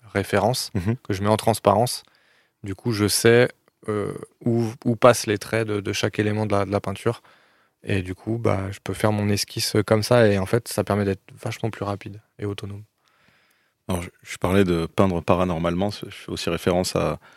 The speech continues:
Speaker 2: un épisode qui nous a beaucoup marqué tous les deux. Euh, on va en parler dans, dans une seconde, parce qu'on, on peut te qualifier, euh, bah, d'archéologue ou d'ethnologue, euh, contemporain, parce que t'as aussi une grosse passion pour, euh, pour l'urbex. Euh,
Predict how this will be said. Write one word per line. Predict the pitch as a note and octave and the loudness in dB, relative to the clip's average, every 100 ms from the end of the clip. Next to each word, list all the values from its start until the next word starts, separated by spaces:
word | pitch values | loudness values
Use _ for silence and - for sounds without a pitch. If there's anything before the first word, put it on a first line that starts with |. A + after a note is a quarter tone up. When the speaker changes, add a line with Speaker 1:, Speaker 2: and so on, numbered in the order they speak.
| _ _ _ - | _ _ _ -2
Speaker 2:
un | F2 | 0
épisode | E2+ F2+ F2+ | 0 2 2
qui | - | 2
nous | F#2 E2 | -2 -2
a | G#2 | -6
beaucoup | F2 G2 F#2 G#2 A#2 | -6 -8 0 2 4
marqué | G#2 - G2+ | 2 2 -2
tous | - F2+ | -2 0
les | F2+ | 2
deux. | G2 A#2 G#2 | 6 6 4
Euh, | F2 E2+ | 2 0
on | E2+ | 0
va | E2+ | 0
en | |
parler | D#2+ E2+ | 4 6
dans, | E2+ F2 | 4 0
dans | F2 | -2
une | E2+ F2 | -2 0
seconde, | - F#2 A#2 | 2 4 4
parce | - | 2
qu'on, | E2 - - | -2 -2 -6
on | F2+ | 4
peut | A#2+ | 4
te | - | 6
qualifier, | G2 G2 - G#2+ | 4 2 4 6
euh, | F#2+ E2+ - - - - - _ - | 6 2 -6 -18 -20 -20 -20 _ -8
bah, | - - - - | -8 -8 -14 -18
d'archéologue | E2 F2+ - F#2+ F#2 G2 F#2+ | -4 -4 0 2 4 6 4
ou | F2 | 2
d'ethnologue, | E2 F#2+ F#2+ F#2+ F#2 F#2+ | 0 2 4 4 6 4
euh, | F2 E2 D#2+ | 2 0 -2
contemporain, | D#2 F2 E2+ E2 F#2 | -4 -4 -4 0 0
parce | G#2 - | 0 -2
que | |
t'as | - | -4
aussi | - - | -2 -2
une | E2+ D#2 | -2 -2
grosse | D2+ F#2 | 0 0
passion | - F#2 - F2+ | 0 0 0 -4
pour, | E2+ D#2+ | -2 -2
euh, | D#2+ D#2+ D#2 D2+ D#2 D2+ | 0 0 0 -2 -4 -6
pour | - D2+ | -4 -4
l'urbex. | D#2+ D#2+ D#2+ E2 C#3+ - - _ _ - - _ - | -4 -2 0 2 0 -2 -6 _ _ -20 -20 _ -4
Euh, | E2+ | -2